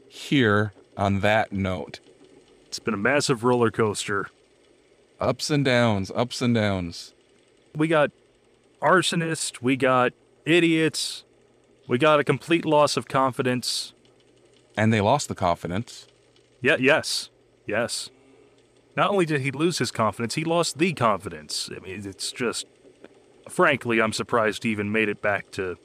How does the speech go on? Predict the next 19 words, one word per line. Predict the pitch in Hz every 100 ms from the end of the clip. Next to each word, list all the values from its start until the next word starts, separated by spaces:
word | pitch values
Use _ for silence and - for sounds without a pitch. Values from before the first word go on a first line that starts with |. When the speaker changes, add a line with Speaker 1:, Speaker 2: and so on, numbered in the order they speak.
| _
Speaker 2:
the | 120
U | 101 92
K. | - 90 80 - _ _ _ _ _ _ _ 143
Speaker 1:
And | 131
then | 113
died | 101 101 98
shortly | 104 65 92
after, | 95 - 107 - _ _
right | 95 98
before | 92 - 90
his | 87 87 - _ _ _ _ _ _ _
court-martial. | - 117 95 98 117 113 - _ _ _ _ _ _ _ -
Speaker 2:
Out | 156
of | 156
embarrassment, | 156 120 120 92 87 104 80
of | -
course. | - 135 101 - - - _ _ -
Nothing | 185 120
nefarious. | 104 - 92 82 85 117 -